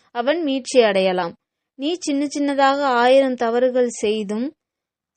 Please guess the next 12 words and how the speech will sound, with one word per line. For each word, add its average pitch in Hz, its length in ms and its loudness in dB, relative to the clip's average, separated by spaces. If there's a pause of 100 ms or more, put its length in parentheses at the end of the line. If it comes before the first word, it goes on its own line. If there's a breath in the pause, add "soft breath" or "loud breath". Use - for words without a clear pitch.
(140)
அவை 247 320 2
பாவம் 285 580 -2
என்று 285 320 -4
கூட 254 280 0
உணராதவனாகவும் 240 1300 -2
இருக்கிறாய். 208 640 -6 (440)
யாரெல்லாம் 302 680 0
பாதிக்கப்பட்டார்கள் 262 1080 -2
என்பது 233 420 -2
கூட 214 280 -4
உனக்கு 247 300 -4
நினைவிருக்காது. 202 920 -6